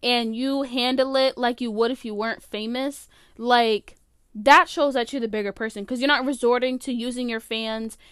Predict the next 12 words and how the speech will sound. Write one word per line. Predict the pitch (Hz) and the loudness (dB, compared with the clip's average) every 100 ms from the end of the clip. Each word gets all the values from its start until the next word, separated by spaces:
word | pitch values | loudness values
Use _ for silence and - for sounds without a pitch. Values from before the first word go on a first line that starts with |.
| _ - | _ -10
to | 269 | -6
support | 269 - 240 - | -6 0 -2 -2
you. | 180 175 - - | -8 -10 -10 -12
'Cause | - 277 | -2 0
the | 277 | 4
whole | 415 415 | 4 4
reason | 403 320 294 | 2 0 -2
he | 311 | -2
came | 294 294 262 240 | -2 -2 0 4
back | 240 247 | 4 4
to | 220 | -8
Twitter | - 269 233 196 | -4 -2 0 -2